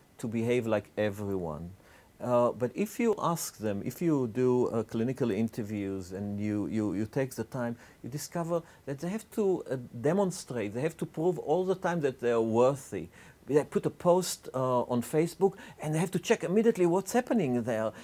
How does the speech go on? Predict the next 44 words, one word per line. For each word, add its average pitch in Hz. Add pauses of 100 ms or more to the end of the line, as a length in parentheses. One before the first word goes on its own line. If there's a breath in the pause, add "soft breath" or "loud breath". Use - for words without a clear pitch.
(140)
because 165
if 170
they 175
don't 185
get 180
enough 160
like, 165
it, 139
it's 151
like, 147
it's -
a, 165
it's 160
a 151
total 190
disaster. 143
They 120
will 127
have 139
to 139
take 143
this 139
post 135
off. - (500 loud breath)
And 165
they 170 (220)
all 190
the 233
time 214
feel 196
that 139
they 139
are 135 (200 loud breath)
challenged 170
by 160
their 151
friend, 143
by 131
this 147
competition. 160
They 135
are 135
all 156
happy. 156